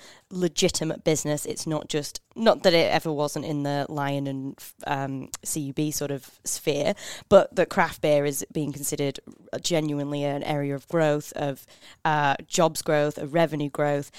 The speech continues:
and that Steve got recognised for it as well, which is amazing. Um, and he even said, you know,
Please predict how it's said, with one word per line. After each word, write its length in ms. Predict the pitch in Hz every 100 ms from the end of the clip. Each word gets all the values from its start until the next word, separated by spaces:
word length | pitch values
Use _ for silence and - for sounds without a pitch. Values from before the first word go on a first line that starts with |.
| - - -
and 480 | 160 151 151 147 - _
that 160 | 170 -
Steve 240 | - 156
got 200 | 165 156
recognised 440 | 156 - 151 143 -
for 140 | 151
it 60 | -
as 120 | 143
well, 160 | 170 160
which 200 | 156 165
is 80 |
amazing. 560 | 156 165 190 160 143 143
Um, 400 | 151 147 147 147 - _ _ - -
and 100 | 214
he 220 | 226 226
even 180 | 175 165
said, 240 | - 151
you 80 | 147
know, 160 | 147